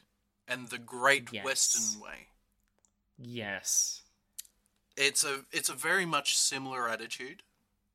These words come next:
Speaker 1: Uh, so I, when I hear Fergus say, "Not like that, do it right,"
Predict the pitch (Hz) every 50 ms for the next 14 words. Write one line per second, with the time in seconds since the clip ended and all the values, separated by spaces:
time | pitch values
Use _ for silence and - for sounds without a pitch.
0 | _ _ - 120 117 110 107 104 104 104 98 - - - - - - _ _ -
1 | - - - 127 120 120 117 117 113 113 - - - 127 135 139 147 147 147 143
2 | 139 131 127 _ _ - - - - _ _ _ _ _ _ _ _ _ _ -
3 | 139 151 165 170 175 175 170 - 165 160 156 143 - - 135 131 131 127 123 123
4 | 117 - - - 127 117 117 113 113 107 - 117 120 123 123 120 - - 127 123
5 | 117 - - - 117 - 110 110 117 117 113 110 - - 113 113 123 -